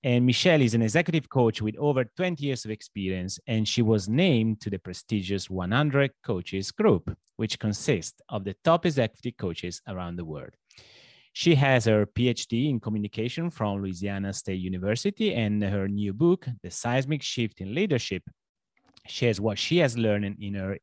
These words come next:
years as an executive coach, primarily that connection with yourself, your team, and your organization is the key to a leader's success.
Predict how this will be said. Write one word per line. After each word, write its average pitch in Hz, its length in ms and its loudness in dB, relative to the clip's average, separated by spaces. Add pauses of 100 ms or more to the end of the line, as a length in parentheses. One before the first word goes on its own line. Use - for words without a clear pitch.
(100)
years 113 480 2 (300)
as 101 140 -2
an 95 60 -2
executive 117 520 -2
coach, - 320 -14 (220)
primarily 117 400 2
that 92 180 -8
connection 107 840 -6
with 98 160 -10
yourself, 120 480 0 (220)
your 127 220 2
team, 107 360 -4 (220)
and 104 100 -2
your 101 140 0
organization 98 800 -2 (280)
is 101 140 -6
the 104 80 0
key 95 320 -8 (340)
to 87 280 -6 (440)
a 143 60 -4
leader's 92 260 -4
success. - 560 -14